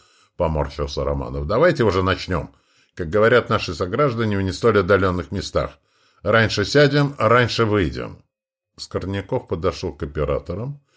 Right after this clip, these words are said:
коротко обменялся с ними чем-то неслышным, после чего обратился к Романову.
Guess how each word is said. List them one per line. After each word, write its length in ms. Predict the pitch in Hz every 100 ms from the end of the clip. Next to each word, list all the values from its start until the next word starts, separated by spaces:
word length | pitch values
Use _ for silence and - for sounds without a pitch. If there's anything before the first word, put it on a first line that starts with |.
| _ _ _
коротко 400 | - 139 120 120
обменялся 540 | 101 101 101 98 - 90
с 120 | -
ними 300 | 90 76 71
чем-то 340 | 73 76 69
неслышным, 680 | 69 65 - 57 58 - 143
после 280 | 139 - 87
чего 240 | 92 92
обратился 500 | 101 95 90 90 -
к 80 | -
Романову. 580 | 90 80 57 - -